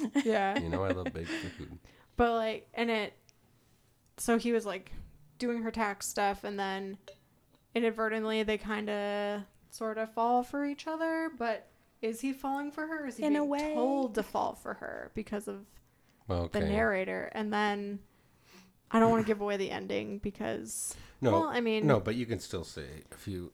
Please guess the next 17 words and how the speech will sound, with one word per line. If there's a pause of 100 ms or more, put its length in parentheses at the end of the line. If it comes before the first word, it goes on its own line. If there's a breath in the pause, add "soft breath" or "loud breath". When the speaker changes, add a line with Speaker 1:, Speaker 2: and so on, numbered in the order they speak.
Speaker 2:
Um, (220)
Speaker 1:
well, (100)
the (120)
Speaker 2:
eventually,
you
know,
he,
he
meets
the
author, (480 soft breath)
Speaker 1:
and
she
said
Speaker 2:
and (180)
they
Speaker 1:
she's